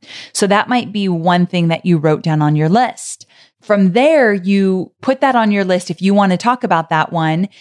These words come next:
and then you turn it into a topic by saying, "Okay,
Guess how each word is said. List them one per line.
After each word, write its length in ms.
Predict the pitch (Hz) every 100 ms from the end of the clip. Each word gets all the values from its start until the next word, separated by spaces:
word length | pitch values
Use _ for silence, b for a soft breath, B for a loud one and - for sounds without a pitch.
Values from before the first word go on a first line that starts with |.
| b b -
and 140 | 202
then 140 | 202 196
you 120 | 202
turn 420 | - - 269 240
it 160 | 233 -
into 540 | 294 339 359 - 214 185
a 60 |
topic 560 | 180 262 254 160 - -
by 120 | 175
saying, 320 | - 185 180 -
"Okay, 400 | 254 202 -